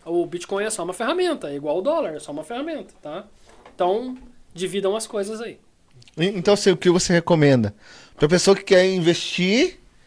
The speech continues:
Speaker 2: ela correr, correr atrás do, do
Speaker 1: Estude
Speaker 2: conhecimento,
Speaker 1: o conhecimento.
Speaker 2: estude.
Speaker 1: Igual
Speaker 2: É,
Speaker 1: o Bilu,
Speaker 2: é, é,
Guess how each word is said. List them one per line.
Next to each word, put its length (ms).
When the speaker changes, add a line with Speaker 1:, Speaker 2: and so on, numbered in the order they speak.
Speaker 2:
ela 280
correr, 460
correr 220
atrás 300
do, 280
do 80
Speaker 1:
Estude 180
Speaker 2:
conhecimento, 600
Speaker 1:
o 40
conhecimento. 460
Speaker 2:
estude. 120
Speaker 1:
Igual 180
Speaker 2:
É, 40
Speaker 1:
o 20
Bilu, 400
Speaker 2:
é, 120
é, 40